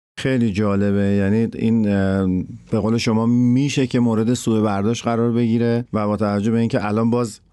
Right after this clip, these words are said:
شما یه جوری با این توضیحات یه تیکی زدین کنار مهم بودن بحث نقصان کالری برای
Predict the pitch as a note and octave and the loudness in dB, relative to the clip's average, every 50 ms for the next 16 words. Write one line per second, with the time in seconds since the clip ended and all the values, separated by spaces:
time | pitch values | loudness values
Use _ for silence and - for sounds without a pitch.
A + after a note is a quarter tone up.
0 | _ - - A2+ G#2+ A2 A#2 A2+ A#2 B2 G#2+ G2 A2 A#2 B2 C3+ C3+ C#3 C#3 C3 | _ -10 -4 -2 0 0 2 2 0 0 0 -2 0 0 2 2 2 2 2 2
1 | B2 A#2 A2+ A#2+ A#2 B2 A2+ G#2+ G2+ G2+ A2+ A#2+ B2+ B2 - - - G#2+ A2 A2+ | 0 0 0 0 0 0 0 0 0 0 0 0 -2 -2 -4 -4 -2 0 0 0
2 | A#2 - - - C#3 B2 - C3+ B2 A#2 B2+ A#2 A2 A#2+ A#2+ - - A2 G#2 G#2+ | -2 -4 -6 -6 -6 -4 -2 -2 0 0 0 0 0 -2 -2 0 0 0 0 0
3 | A2 A2+ A2+ A#2+ B2 A#2+ A#2 A#2 - A2 A2 G2+ A2 G#2+ G#2+ G#2 G#2 G#2+ G2 A2 | 0 0 0 0 0 0 -2 -2 -2 -2 0 0 2 2 2 2 0 0 0 0
4 | A2 A#2 B2 B2 A#2+ A2 G2+ A#2 A2+ A2+ A2 - - B2 A2+ A2 G#2+ G2+ - - | 0 0 0 0 0 0 -2 -2 -2 -4 -6 -4 -2 0 0 0 0 -2 -2 -2
5 | A2 A2 A2 A2+ G#2+ G#2+ G#2 G2+ G2 G2+ G2 A2 A#2 B2 B2+ A#2 A2 G2+ G2+ G#2 | -2 0 0 0 0 -2 -2 0 0 0 2 2 2 0 0 0 0 0 0 0
6 | G#2+ A2+ A#2 A#2 A2+ A2+ | 0 0 0 0 0 -2